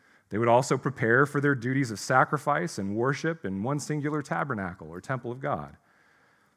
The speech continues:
It was because of these Levites that the sacrifices at the tabernacle were made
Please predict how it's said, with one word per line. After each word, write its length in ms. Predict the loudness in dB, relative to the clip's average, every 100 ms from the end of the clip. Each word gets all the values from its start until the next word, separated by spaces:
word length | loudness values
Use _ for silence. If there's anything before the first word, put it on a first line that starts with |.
| -10
It 60 | -4
was 120 | -2
because 320 | 0 4 6
of 100 | 6
these 220 | 2 2 0
Levites 460 | 0 2 2 0
that 160 | -4 -4
the 80 | 0
sacrifices 880 | 6 6 6 0 0 0 -2 2
at 180 | 4 4
the 60 | 2
tabernacle 760 | 0 0 0 -2 -4 -4 -4
were 140 | -4 -2
made 400 | 0 0 -2